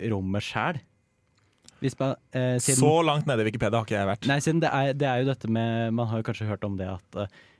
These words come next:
Speaker 1: eh, selve, eh, eh, rom, rommet
Speaker 2: Ja.
Speaker 1: utvider seg. Ikke, ikke partiklene eller noe sånt,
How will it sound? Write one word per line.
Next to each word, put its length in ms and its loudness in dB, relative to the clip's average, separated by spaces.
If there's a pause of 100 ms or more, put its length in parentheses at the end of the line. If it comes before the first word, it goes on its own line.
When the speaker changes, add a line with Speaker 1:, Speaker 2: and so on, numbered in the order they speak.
(120)
Speaker 1:
eh, 240 0
selve, 600 -2 (480)
eh, 800 -4 (340)
eh, 160 2
rom, 440 0 (180)
rommet 480 2
Speaker 2:
Ja. 0 - (760)
Speaker 1:
utvider 360 0
seg. 200 0
Ikke, 680 2 (580)
ikke 320 0
partiklene 760 -2
eller 260 0
noe 120 0
sånt, 320 -2